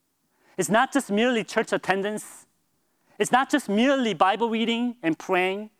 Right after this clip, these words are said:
Absolutely. But all more, all the more than that, God wants obedience and surrender because God wants your heart. It's not just social media posts.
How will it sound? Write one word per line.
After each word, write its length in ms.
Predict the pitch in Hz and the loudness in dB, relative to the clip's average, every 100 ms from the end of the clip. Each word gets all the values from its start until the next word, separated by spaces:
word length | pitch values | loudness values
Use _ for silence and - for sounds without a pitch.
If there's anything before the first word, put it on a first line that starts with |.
| _ _ _ _ - | _ _ _ _ -4
Absolutely. 720 | 226 - 220 208 208 175 139 _ _ _ _ - | -4 -4 -10 -6 -6 -8 -10 _ _ _ _ -6
But 140 | 262 | -4
all 460 | 208 254 269 269 233 | -2 0 2 2 -2
more, 600 | 160 165 214 240 196 131 - | -6 -4 0 2 0 -2 -4
all 400 | 202 269 311 262 | 0 2 2 2
the 100 | 190 | 0
more 240 | 196 226 | 0 0
than 160 | 214 190 | 0 0
that, 300 | 214 208 156 - _ _ _ - | 2 0 -2 -8 _ _ _ -4
God 300 | 233 226 214 | 0 0 -2
wants 560 | 190 214 247 240 - | -4 -2 -2 -2 -8
obedience 680 | 180 135 240 240 175 160 151 | -10 -2 0 0 2 0 -2
and 80 | 170 | -8
surrender 600 | - 175 196 240 180 135 | -4 0 0 0 -2 -4
because 440 | 131 170 - - | -4 -4 -4 -6
God 240 | - 165 160 | -2 -2 0
wants 260 | 165 160 | -4 -6
your 140 | 165 156 | -12 -10
heart. 500 | 147 127 _ - - _ _ _ _ _ _ _ _ - | -12 -14 _ -20 -20 _ _ _ _ _ _ _ _ -8
It's 220 | - - 165 | -2 -2 0
not 560 | 180 180 208 254 - - | 0 4 4 2 -2 -2
just 400 | 247 240 - - | 0 0 -4 -2
social 300 | 254 - 226 | -2 0 -2
media 360 | 208 226 196 | 0 0 0
posts. 540 | - 160 151 - - | -2 -2 -4 -4 -20